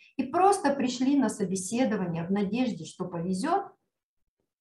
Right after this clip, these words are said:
такое собеседование очень редко заканчивается успехом. Качественно составленное резюме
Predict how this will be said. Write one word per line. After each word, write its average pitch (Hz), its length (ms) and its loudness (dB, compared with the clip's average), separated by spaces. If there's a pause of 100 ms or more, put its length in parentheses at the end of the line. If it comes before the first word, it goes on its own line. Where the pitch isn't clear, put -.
такое 294 440 0
собеседование 233 1160 -2 (100)
очень 359 280 2
редко 233 600 0
заканчивается 170 1000 -4
успехом. - 640 -4 (840)
Качественно 240 580 4
составленное 190 760 4
резюме 180 640 -2